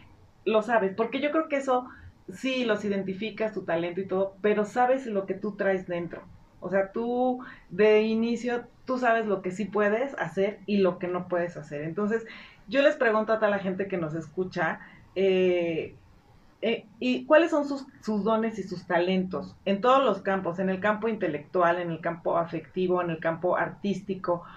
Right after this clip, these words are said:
profesional, obviamente financiero, en el ámbito laboral, en el ámbito humano, en el ámbito social y también en el ámbito espiritual, ¿no? Eh, y es algo importante,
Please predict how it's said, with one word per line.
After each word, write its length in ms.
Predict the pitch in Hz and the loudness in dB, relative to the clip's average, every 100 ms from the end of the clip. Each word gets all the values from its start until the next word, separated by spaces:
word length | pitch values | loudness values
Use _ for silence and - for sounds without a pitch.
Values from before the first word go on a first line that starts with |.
| - | -8
profesional, 920 | 180 190 185 175 170 170 175 185 190 - - - | 0 2 2 -2 -2 -2 2 2 2 -4 -16 4
obviamente 640 | 208 214 202 190 180 180 | 6 8 6 2 0 -2
financiero, 920 | 175 180 156 156 - 196 185 180 175 - - - | -4 -4 -4 -6 0 4 4 4 2 -4 -20 -6
en 320 | 180 185 185 | 0 2 2
el 140 | 185 185 | 2 2
ámbito 300 | 180 175 175 | 0 0 2
laboral, 560 | 165 165 165 175 185 - | 2 2 2 2 0 -2
en 220 | - 208 | 2 4
el 140 | 190 190 | 4 4
ámbito 400 | 190 208 202 185 | 2 0 0 0
humano, 640 | 165 165 180 185 180 208 | 0 0 0 2 0 -2
en 140 | 180 180 | -4 -2
el 120 | 175 | 0
ámbito 380 | 185 190 - 170 | 0 -2 -4 -8
social 560 | 156 151 175 180 196 - - | -10 -6 -2 0 -2 -10 -12
y 80 | |
también 320 | 190 175 180 190 | -6 -4 0 0
en 140 | 190 | 0
el 100 | 165 | -2
ámbito 320 | 165 180 180 | -2 -2 -4
espiritual, 720 | 160 - 143 139 160 147 135 | -8 -8 -12 -10 -4 -4 -4
¿no? 340 | 139 151 226 - - - - | -4 -4 -6 -10 -20 -20 -8
Eh, 400 | 180 180 180 185 | -2 0 0 -2
y 160 | 185 240 | -2 0
es 140 | 247 | 2
algo 220 | 277 262 262 | 2 2 0
importante, 720 | 226 196 - 196 196 165 | -2 -4 -2 -2 -2 -4